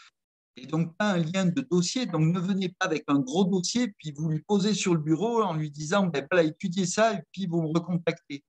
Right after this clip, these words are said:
Là, vous pouvez être sûr que, euh, il y a, à moins d'avoir un super projet, euh, auquel vous avez quasiment pas besoin de la banque, vous leur disiez, « Ben, on va vous mettre plus d'argent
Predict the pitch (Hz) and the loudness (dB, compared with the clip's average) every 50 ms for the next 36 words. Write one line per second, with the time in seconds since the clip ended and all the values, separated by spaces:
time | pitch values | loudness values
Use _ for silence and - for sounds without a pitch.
0 | _ _ _ _ _ _ _ _ _ - 156 151 139 139 151 156 160 147 151 - | _ _ _ _ _ _ _ _ _ -10 -10 -10 -8 -4 0 2 2 2 0 -2
1 | - 208 208 202 - - - - 151 143 135 131 127 123 117 117 113 110 107 107 | -2 -2 -2 -4 -4 -8 -4 0 0 2 2 4 2 2 2 2 2 0 0 0
2 | 107 98 95 95 - - - - 95 95 90 95 107 110 110 117 113 123 98 95 | 0 -2 -4 -8 -10 -12 -12 -10 -10 -8 -8 -8 -6 -6 -4 -2 -2 0 2 2
3 | 101 101 92 95 92 101 127 156 165 175 175 160 139 - 165 160 151 147 143 - | 2 0 -2 -2 -2 0 2 2 2 2 0 -2 -4 -4 -4 -4 -4 -4 -6 -8
4 | - - - - - 190 190 165 - 185 190 165 - - - - 156 160 160 156 | -10 -10 -8 -6 -2 0 0 0 0 2 0 0 0 -2 -10 -6 -2 0 0 0
5 | 143 147 170 180 185 190 190 196 190 185 180 170 156 147 143 139 135 131 156 156 | 0 0 -2 -2 0 -2 -2 -2 0 0 2 2 2 2 2 2 2 2 0 -2
6 | 151 147 143 135 123 117 - 185 185 160 151 135 139 131 131 127 - - 190 165 | -2 -2 -2 -4 -4 -2 -2 -2 -2 -2 0 0 0 0 0 0 0 -2 -2 0
7 | 175 175 175 170 165 175 170 165 165 151 151 143 151 160 165 151 139 131 127 - | 2 2 2 2 2 2 0 -2 -2 -2 -4 -4 -2 -4 -4 0 0 -2 -2 0
8 | - 180 196 170 - - 139 - 143 143 143 139 139 - - - - 165 165 - | 0 -2 -2 -2 -4 -10 -18 -14 -10 -8 -8 -8 -8 -10 -16 -8 -6 -4 -4 -2
9 | 123 123 127 127 123 127 127 139 143 139 147 151 160 165 160 - _ _ 202 196 | 0 0 0 0 0 0 -2 -2 -6 -6 -6 -8 -6 -6 -6 -8 _ _ -8 -8
10 | 175 175 175 165 - - 160 170 170 165 | -6 -4 -4 -4 -4 -4 -4 -2 -2 -2